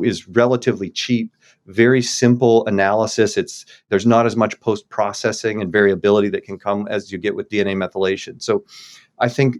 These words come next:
it will actually have a chance to be something widely used. And we've seen that in breast cancer and prostate cancer, where you get a gene expression panel that says, "You're this type,"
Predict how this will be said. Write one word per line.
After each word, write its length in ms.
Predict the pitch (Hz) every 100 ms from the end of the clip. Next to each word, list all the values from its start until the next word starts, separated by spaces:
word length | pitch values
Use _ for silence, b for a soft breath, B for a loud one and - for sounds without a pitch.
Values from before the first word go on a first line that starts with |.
| -
it 160 | 135 135
will 240 | 123 120 120
actually 340 | 120 - 117
have 160 | 110 107
a 40 |
chance 400 | - 117 110 104
to 100 | -
be 160 | 98 107
something 400 | 113 104 104 98
widely 360 | 98 101 98
used. 360 | 92 101 101 -
And 80 | 104
we've 120 | 123
seen 260 | - 135 135
that 180 | 113
in 100 | 101
breast 320 | 90 98 98 -
cancer 540 | 113 104 - 104 98 b b -
and 340 | 113 98 98 95
prostate 480 | - 113 113 107 104
cancer, 420 | 110 101 98 104
where 280 | 98 101 95 B B
you 120 | 120 110
get 260 | 113 107 -
a 80 | 117
gene 200 | 113 107
expression 440 | - 113 107 110
panel 300 | 107 104 104
that 160 | 101 101
says, 260 | 104 87
"You're 180 | 101 107
this 420 | 92 107 101 -
type," 420 | - - 107 117